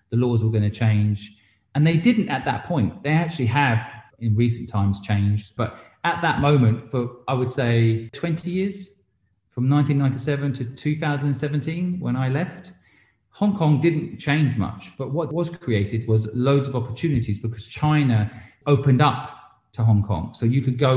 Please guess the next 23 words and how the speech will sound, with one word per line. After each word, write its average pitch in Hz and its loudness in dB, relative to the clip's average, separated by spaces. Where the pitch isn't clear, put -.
into 120 0
China 120 4
much - -10
easier 123 0
from 104 -2
Hong 110 2
Kong, 107 2
and 107 0
frankly, 123 -2
from 107 0
China 143 2
out 127 -4
to 110 -4
Hong 120 2
Kong 117 2
to 117 -2
the 117 -2
rest 113 0
of 113 -8
the 113 0
world 101 0
was 110 0
also 117 0